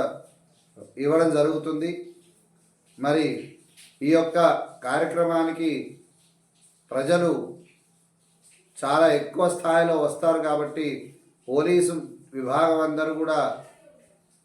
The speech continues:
చాలా చక్కని రీతిలో అక్కడ ఏర్పాట్లు చేసి వచ్చే ప్రజలకు ఎవరికి కూడా ఇబ్బందులు కలగకుండా,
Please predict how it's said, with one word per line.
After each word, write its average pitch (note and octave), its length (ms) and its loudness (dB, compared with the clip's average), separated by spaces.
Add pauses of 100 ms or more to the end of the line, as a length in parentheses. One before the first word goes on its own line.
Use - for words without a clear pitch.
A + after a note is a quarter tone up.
(200)
చాలా D3+ 320 2 (1400)
చక్కని E3+ 400 -2
రీతిలో E3 300 -2
అక్కడ D#3 160 -4 (120)
ఏర్పాట్లు D#3+ 420 -2 (100)
చేసి D3+ 300 -2 (580)
వచ్చే C3+ 260 -2 (100)
ప్రజలకు E3 380 0
ఎవరికి D3+ 300 -2
కూడా E3 180 2
ఇబ్బందులు D3+ 380 -2
కలగకుండా, D3 520 -2